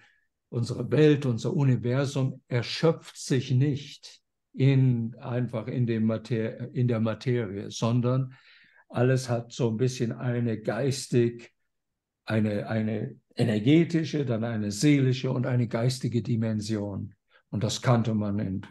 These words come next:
fast allen Kulturen, das kannten auch unsere Vorfahren und die ist durchaus auch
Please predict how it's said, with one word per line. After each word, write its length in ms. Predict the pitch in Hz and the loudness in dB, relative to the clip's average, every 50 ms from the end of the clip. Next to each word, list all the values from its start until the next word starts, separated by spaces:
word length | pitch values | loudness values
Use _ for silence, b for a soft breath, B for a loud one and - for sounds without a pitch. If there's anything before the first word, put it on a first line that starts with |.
| - - | -6 -6
fast 480 | - - _ - - 107 101 - - | -8 -10 _ -12 -10 -8 -8 -8 -8
allen 460 | - - 113 113 104 95 95 98 107 - | -4 -2 -2 0 0 0 -2 -4 -4 0
Kulturen, 640 | - 117 104 101 - 160 139 135 127 120 113 107 113 | 0 0 0 2 4 4 6 6 6 4 4 2 0
das 180 | 113 117 - | -2 -4 -4
kannten 380 | - - 110 104 101 104 110 110 B B B B B B B B | -4 -4 -4 -4 -4 -6 -6 -8 B B B B B B B B
auch 300 | - - 117 113 101 - | 2 4 4 4 4 4
unsere 580 | 254 196 143 147 135 127 131 127 107 113 113 104 | 4 6 8 8 8 6 6 4 4 2 0 -2
Vorfahren 800 | - - 127 120 113 113 113 - 110 107 107 113 117 113 113 113 | 0 0 0 0 0 0 -2 -4 -4 -4 -2 -2 -2 -2 -2 0
und 240 | - 123 120 107 | 2 2 2 2
die 100 | 120 117 117 | 2 0 0
ist 280 | 120 117 - - - | 0 -2 -4 -6 -4
durchaus 720 | 120 110 120 127 - - - 110 104 104 107 107 - - - | -2 -2 -2 -2 -4 -6 -8 -6 -4 -4 -4 -6 -6 -8 -6
auch 420 | 151 110 104 104 107 117 - - | -6 -4 -2 -2 -2 -4 -6 -8